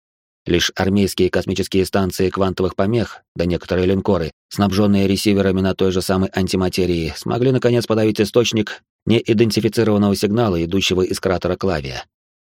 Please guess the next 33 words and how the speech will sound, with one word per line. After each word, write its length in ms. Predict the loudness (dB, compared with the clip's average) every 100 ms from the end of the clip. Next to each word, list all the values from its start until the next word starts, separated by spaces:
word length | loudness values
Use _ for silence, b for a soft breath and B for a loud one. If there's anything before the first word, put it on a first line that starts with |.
| _ -2
«Множественные 640 | 2 4 2 4 2 4
цели 260 | 4 4 6
на 120 | 4
радаре, 480 | 4 4 4 2 -4 _ -2
движутся 420 | 2 2 4 2
в 20 |
нашу 200 | 4 2
сторону, 380 | 4 4 6 4
явно 380 | 2 2 2 2
с 60 |
недобрыми 400 | 2 2 2 2
намерениями». 720 | 2 2 4 2 2 2 0 -6 _ _ _ _ _ _ _
«Сам 400 | -2 0 2 4
вижу, 480 | 6 6 4 2 -2 _
пока 240 | -4 0 2
еще 220 | 2 0
не 80 | 2
слепой». 540 | 2 4 2 2 -4 _ _ _ _ _ _ -6
Нэш 260 | -4 -2
поспешно 400 | -2 -2 -2 0
надел 300 | 0 2 2
на 140 | 2 2
голову 300 | 2 2 2
фуражку 460 | 2 0 0 0
и 160 | 0 0
занял 320 | 0 2 0
место 280 | 0 -2 -6
в 60 | -2
капитанском 520 | -2 0 -4 -2 -4
кресле. 460 | -4 -6 -8 -12 _ _ _ _ _ _ _ _ 0
«Без 220 | 0 2
паники, 420 | 2 4 4 4
бездельники! 800 | 4 4 4 4 4 2 2 0